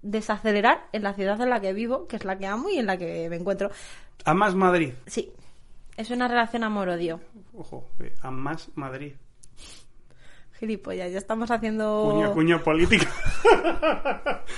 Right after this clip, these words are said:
Speaker 2: Es que lo he dicho y justo me, me ha venido. Que
Speaker 1: Claro, y yo políticamente no estaba en esta conversación.
Speaker 2: No, no, no, no, es que a mí ya sabes
Speaker 1: No,
Speaker 2: que yo
Speaker 1: no, no,
Speaker 2: funciono
Speaker 1: no.
Speaker 2: otra, otra,
Speaker 1: Sí.
Speaker 2: otra dimensión paralela.
Speaker 1: No vamos a hablar de política ahora.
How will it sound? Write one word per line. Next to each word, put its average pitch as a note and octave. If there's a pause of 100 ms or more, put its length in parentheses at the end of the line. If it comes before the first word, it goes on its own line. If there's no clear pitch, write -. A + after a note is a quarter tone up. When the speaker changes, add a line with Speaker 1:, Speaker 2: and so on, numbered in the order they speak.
(160)
Speaker 2:
Es G3
que G3+
lo F#3+
he G3
dicho G3
y F#3+
justo E3+
me, D#3
me D#3
ha D#3
venido. C3 (400)
Que D#3+
Speaker 1:
Claro, G#3+
y A#3
yo A#3
políticamente A#3+
no A3+
estaba G#3+
en G#3
esta G#3
conversación. G3+
Speaker 2:
No, G#3+
no, A3
no, G#3+
no, -
es F#3
que -
a F#3
mí F3
ya D#3+
sabes A#3
Speaker 1:
No, A#3
Speaker 2:
que A3+
yo A3+
Speaker 1:
no, G#3+
no, G3+
Speaker 2:
funciono -
Speaker 1:
no. D#3
Speaker 2:
otra, C#3
otra, C3+ (160)
Speaker 1:
Sí. G3
Speaker 2:
otra C#3+
dimensión C#3
paralela. A2+
Speaker 1:
No G#3
vamos A3
a B3
hablar A3
de G#3
política F#3+
ahora. E3+